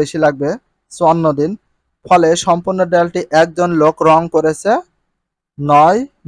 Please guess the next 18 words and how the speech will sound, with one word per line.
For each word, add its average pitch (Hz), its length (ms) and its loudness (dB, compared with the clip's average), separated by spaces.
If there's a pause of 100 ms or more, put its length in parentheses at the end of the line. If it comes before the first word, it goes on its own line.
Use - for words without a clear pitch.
গুণ 165 200 0 (120)
ছয়, 127 280 0 (120)
তাহলে 143 200 -2 (120)
ছয় 151 280 0
নাম 190 120 2 (140)
চুয়ান্ন 147 320 -2 (140)
দিন 160 120 -6 (120)
সময় 139 280 0
লেগেছে। 113 340 -8 (640)
তাহলে 139 180 -4 (140)
একজন 165 340 -4
লোকের, 143 260 -6
আর 139 140 -6
ছয়জন 160 440 -6
লোকের 175 300 -6
হলে 202 160 -4 (180)
নয় 165 220 0
দিন 175 100 -10